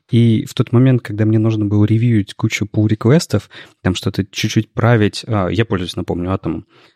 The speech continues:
а, править какие-то вещи, быстро коммитить, пушить и так далее, и так далее, а, тут Атом решил обновить свой пакет.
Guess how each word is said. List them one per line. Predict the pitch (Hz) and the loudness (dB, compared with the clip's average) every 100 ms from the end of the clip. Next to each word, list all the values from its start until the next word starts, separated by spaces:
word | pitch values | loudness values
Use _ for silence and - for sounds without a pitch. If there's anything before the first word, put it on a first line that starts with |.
| _ | _
а, | 107 95 95 92 90 87 90 | -2 -2 -2 -2 -4 -6 -4
править | 117 110 - | 0 0 -2
какие-то | 98 110 107 | -4 -2 0
вещи, | 104 131 - | 2 2 0
быстро | 104 104 - | -2 -4 -6
коммитить, | - 104 107 104 98 | -8 -4 -4 -6 -8
пушить | 110 - - | -8 -8 -10
и | 101 | -6
так | 98 | -4
далее, | 104 101 | -4 -4
и | 101 | -6
так | 101 | -4
далее, | 151 214 135 - - - - | -2 0 -2 -4 -18 -20 -2
а, | 107 104 98 | 0 2 0
тут | 131 - | -2 -2
Атом | - 185 147 | -2 2 4
решил | 120 - 135 135 - | 4 2 4 4 4
обновить | 113 110 127 131 - - _ | 0 2 4 2 0 -16 _
свой | - - - | -10 -2 -2
пакет. | 117 - 208 - | -2 -2 -4 -4